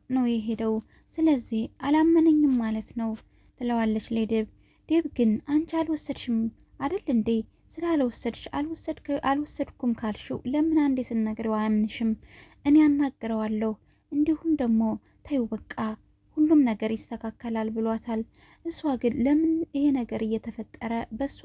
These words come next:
ላይ እንዳለ ራሱ ግራ እስከሚገባት ድረስ እና ፍቅርም እሷን ለማሰቃየት ቆርጠው እንደተነሱ ያውቃሉ።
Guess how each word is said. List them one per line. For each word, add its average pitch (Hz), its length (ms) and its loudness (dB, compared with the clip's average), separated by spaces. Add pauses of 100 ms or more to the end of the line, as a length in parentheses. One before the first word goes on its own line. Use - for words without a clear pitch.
ላይ 320 160 2
እንዳለ 269 380 0 (100)
ራሱ 214 260 -4 (500)
ግራ 294 220 0
እስከሚገባት 226 840 0
ድረስ 233 320 -4 (2250)
እና 330 320 2
ፍቅርም 226 400 -2 (180)
እሷን 320 460 -4
ለማሰቃየት 254 840 2
ቆርጠው 311 420 -6
እንደተነሱ 233 600 0 (1000)
ያውቃሉ። 220 520 0